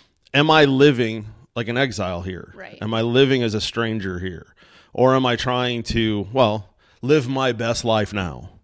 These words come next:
Speaker 1: You know, like, this is it. I'm gonna, I'm gonna suck out as much of life as I can because this is what it's all about. And, and that's,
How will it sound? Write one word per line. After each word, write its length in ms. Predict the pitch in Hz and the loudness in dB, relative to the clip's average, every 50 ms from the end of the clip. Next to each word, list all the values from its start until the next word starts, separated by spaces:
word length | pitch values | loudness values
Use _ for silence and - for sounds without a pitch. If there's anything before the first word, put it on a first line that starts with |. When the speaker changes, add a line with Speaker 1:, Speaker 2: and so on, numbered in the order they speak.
| _ _ _ | _ _ _
Speaker 1:
You 100 | - 110 | -4 -2
know, 100 | 104 101 95 | 0 0 0
like, 160 | 95 95 95 | -2 2 4
this 160 | 120 139 131 143 | 4 6 6 4
is 120 | 135 113 113 | 2 0 0
it. 300 | 107 104 92 71 - - _ | -4 -4 -6 -6 -8 -12 _
I'm 140 | - 110 117 | -6 -4 -4
gonna, 220 | 123 117 113 107 82 | -2 0 0 0 -2
I'm 100 | 107 120 | -2 -4
gonna 180 | 120 101 90 | -4 -4 -4
suck 440 | - - - - - 147 131 131 - | -4 -6 -6 -4 0 2 2 2 4
out 180 | 131 123 123 117 | 4 4 4 2
as 140 | 107 98 104 | 2 -2 -4
much 400 | 120 123 131 135 135 131 - 127 | -2 0 4 4 4 4 2 -2
of 80 | 110 | -4
life 380 | 104 117 117 120 120 123 113 - | -2 2 2 4 4 4 2 0
as 120 | 110 104 113 | -2 -2 -2
I 120 | 110 110 | -2 -4
can 480 | 107 - - 120 110 107 104 101 98 95 _ _ - - - - _ _ | -4 -4 -4 -4 -2 -2 -4 -4 -6 -10 _ _ -20 -20 -20 -20 _ _
because 360 | - 117 - 117 113 104 101 | -6 -2 0 0 0 2 2
this 180 | 113 117 - 113 | 0 0 0 0
is 100 | 110 104 | 0 0
what 140 | 107 107 101 | 0 0 0
it's 140 | 98 - | 0 -2
all 160 | 110 98 98 95 | -2 -2 -2 -2
about. 380 | 90 90 85 73 67 - - _ _ _ _ _ _ _ _ _ _ _ | -4 -6 -8 -10 -12 -16 -20 _ _ _ _ _ _ _ _ _ _ _
And, 200 | - 110 120 117 | -6 -4 -4 -4
and 240 | 110 - 113 117 117 | -4 -6 -6 -4 -2
that's, 360 | 120 117 110 - - - - | -2 -2 -2 -4 -8 -10 -12